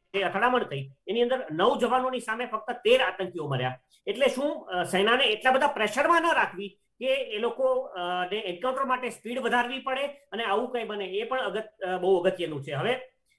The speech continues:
અ, જમ્મુ કાશ્મીરની વાત થોડી વધારે, અ, અલગથી કરીએ તો થ્રી સેવન્ટી ની જ્યારે રિમૂવલ થયું એના બે વર્ષની અંદર જે પગલાઓ લેવાયા છે તેમાં તમ-, આપણને, તમને ખ્યાલ જ હશે કે એકતાલીસ લાખ ડોમિસાઇલ સર્ટિફિકેટ્સ ઇસ્યુ કરવામાં આવ્યા છે, જેમાં, અ, આર્મ ફોર્સિસના વેટરન્સ છે,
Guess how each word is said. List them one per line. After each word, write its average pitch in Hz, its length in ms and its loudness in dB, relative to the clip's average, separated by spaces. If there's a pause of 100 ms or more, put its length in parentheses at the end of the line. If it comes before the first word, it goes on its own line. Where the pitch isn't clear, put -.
(120)
અ, 190 200 4
જમ્મુ 202 220 0
કાશ્મીરની 254 440 -4
વાત 254 220 0
થોડી 240 160 4
વધારે, 233 400 0
અ, 165 440 -6
અલગથી 254 360 4
કરીએ 220 220 -4
તો 226 120 -2
થ્રી 269 220 -6
સેવન્ટી 277 600 -2 (180)
ની 240 160 0
જ્યારે 226 380 2
રિમૂવલ 233 400 4
થયું 247 300 -2
એના 247 140 0
બે 208 180 2
વર્ષની 254 440 -2
અંદર 233 340 -4 (320)
જે 226 80 0
પગલાઓ 240 440 6
લેવાયા 214 360 4
છે 240 140 -2
તેમાં 247 320 -4
તમ-, 247 240 -12
આપણને, 214 460 -2
તમને 214 300 -4
ખ્યાલ 240 280 4
જ 214 80 4
હશે 226 220 2 (320)
કે 277 60 -6
એકતાલીસ 262 800 0
લાખ 247 220 6 (220)
ડોમિસાઇલ 220 380 0
સર્ટિફિકેટ્સ 214 540 -6 (360)
ઇસ્યુ 226 220 -2
કરવામાં 202 400 4
આવ્યા 190 160 4
છે, 233 200 2
જેમાં, 202 320 4
અ, 175 260 -4
આર્મ 175 380 2
ફોર્સિસના 220 520 -2
વેટરન્સ 220 360 -2
છે, - 500 -6